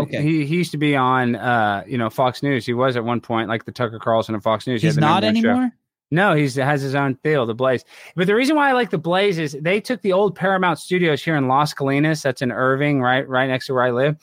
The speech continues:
Speaker 2: and they tr-, it's an old movie studio where they had, they filmed the movie J F K, Addams Family Values, Barney, the show Barney, that was a huge hit, filmed in the studio. And I remember going there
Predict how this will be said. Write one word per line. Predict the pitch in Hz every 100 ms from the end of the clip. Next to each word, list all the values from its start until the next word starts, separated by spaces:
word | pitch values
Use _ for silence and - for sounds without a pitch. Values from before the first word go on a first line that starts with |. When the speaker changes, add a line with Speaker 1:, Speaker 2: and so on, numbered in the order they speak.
| - - - -
Speaker 2:
and | 170
they | 170
tr-, | 156 196
it's | 160 156
an | 151 156
old | 170 156
movie | 160 185 170
studio | - 151 143
where | 135
they |
had, | 135 135 123
they | 131 131 127
filmed | 160 147
the | 147
movie | 139 131
J | 117 139 139
F | 135
K, | - 139 139 139 135 139 _ _ -
Addams | 135 151 143
Family | 147 143 139
Values, | 131 127 131 139 139 139 139 135 120
Barney, | 110 123 139 151 151 156
the | 123
show | 123 143
Barney, | 127 120 123 135
that | 131 127
was | 127
a |
huge | 120 135 123
hit, | 139 135
filmed | - 135
in | 131
the | 127
studio. | - 139 143 135 _ _ _ _ -
And | 156 170
I |
remember | 190 196 160
going | 151 170 175
there | 147 127